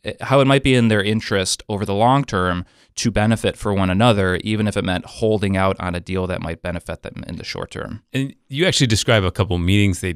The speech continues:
Speaker 2: they literally had where it was discussed how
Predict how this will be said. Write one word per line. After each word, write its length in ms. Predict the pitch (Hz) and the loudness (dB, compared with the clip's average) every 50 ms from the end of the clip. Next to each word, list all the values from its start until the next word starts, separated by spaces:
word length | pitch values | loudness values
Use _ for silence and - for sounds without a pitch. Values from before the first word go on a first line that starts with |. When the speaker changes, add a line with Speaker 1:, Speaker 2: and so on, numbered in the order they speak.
| - _ _ | -8 _ _
Speaker 2:
they 140 | - 92 87 | -4 -4 -4
literally 440 | 82 90 95 101 98 87 85 78 73 | -2 -2 0 0 2 0 0 -2 -4
had 640 | - - - 110 117 127 107 76 73 76 80 80 - _ _ _ _ _ _ _ _ | -6 -4 0 2 4 4 4 2 0 -2 -4 -6 -12 _ _ _ _ _ _ _ _
where 540 | - 107 107 110 110 107 101 92 90 92 - _ - 90 - - - | 2 4 6 8 8 8 6 6 4 0 -6 _ -18 -20 -20 -20 -12
it 100 | - 113 | -6 -2
was 160 | 98 92 90 - | -2 0 -2 -2
discussed 720 | - 90 - - - - - 113 139 127 - - - - - - | -4 -4 -4 -4 -4 -2 0 2 2 2 0 -2 -6 -10 -16 -14
how 560 | 92 92 - 101 98 98 98 95 90 87 | -12 -4 0 2 4 6 6 4 4 0